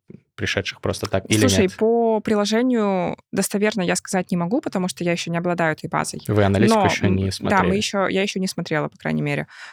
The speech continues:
Speaker 2: Но пока что весь маркетинг был построен на мне. То есть
Speaker 1: Мгм.
Speaker 2: у нас маркетинг на других инфлюенсерах будет уже в следующем году. Мы это планировали.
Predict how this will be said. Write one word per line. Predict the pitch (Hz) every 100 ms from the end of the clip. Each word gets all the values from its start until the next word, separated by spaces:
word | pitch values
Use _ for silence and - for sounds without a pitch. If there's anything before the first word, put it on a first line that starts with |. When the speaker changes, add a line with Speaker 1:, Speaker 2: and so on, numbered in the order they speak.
| -
Speaker 2:
Но | 202 185
пока | 160 165 196
что | - 220
весь | 190 185 175
маркетинг | 185 226 220 180
был | 190
построен | 190 180 170 180 175
на |
мне. | 165 147 139 - -
То | 165
есть | 120
Speaker 1:
Мгм. | 98
Speaker 2:
у |
нас | 175 -
маркетинг | 170 - - 175
на | 170
других | 156 160 170 156
инфлюенсерах | 156 196 330 202 165
будет | 165 220 -
уже | - 185
в | 196
следующем | 170 190 - 170
году. | 156 139
Мы | - 147
это | 151
планировали. | - 151 143 143 143